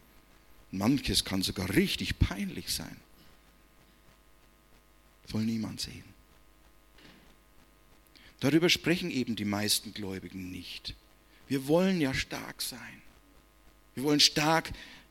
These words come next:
erscheinen, wollen uns keine Blöße geben. „Doch euer Vater weiß, was ihr bedürft.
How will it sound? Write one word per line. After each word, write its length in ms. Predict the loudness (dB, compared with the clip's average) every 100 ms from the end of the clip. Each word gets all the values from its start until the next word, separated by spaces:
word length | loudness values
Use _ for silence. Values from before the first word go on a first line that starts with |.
| _ _ 2
erscheinen, 720 | 4 6 6 8 6 4 4
wollen 180 | 4 4
uns 200 | 2 0
keine 320 | -2 0 0
Blöße 440 | -2 -2 -2 -6
geben. 360 | -8 -14 -14 -20 -20 _ _ -20 -20 -20 -20 _ -20 _ _ -20 -20 -20 -20 -20 -20 -20 -20 -20 -20 -20 -20 -20 -20 _ -20 -20 _ -20 -20 -20 _ -20 -20 -20 -20 -20 -20 -20 -20 -20 -20 -20 -20 -20 -20 -20 -12 0
„Doch 220 | 0 4
euer 240 | 4 6
Vater 540 | 4 2 0 -2 -2 -2
weiß, 540 | 0 0 2 2 2 0
was 200 | -2 0
ihr 200 | -2 -2
bedürft. 800 | -6 -2 -2 -2 -6 -10 -10